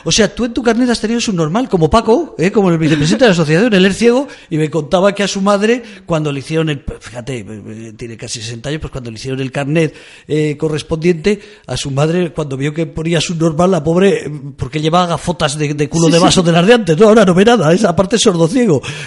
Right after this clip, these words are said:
Speaker 1: Pero me refiero que en aquellos tiempos él tenía subnormal, o sea, es cierto.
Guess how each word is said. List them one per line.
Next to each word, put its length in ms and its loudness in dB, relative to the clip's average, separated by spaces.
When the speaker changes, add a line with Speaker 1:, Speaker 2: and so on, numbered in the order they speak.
Speaker 1:
Pero 240 2
me 80 4
refiero 320 0
que 80 -6
en 60 -4
aquellos 340 -2
tiempos 420 0
él 220 -4
tenía 280 -4
subnormal, 460 -8
o 60 -6
sea, 120 -8
es 140 -6
cierto. 440 -10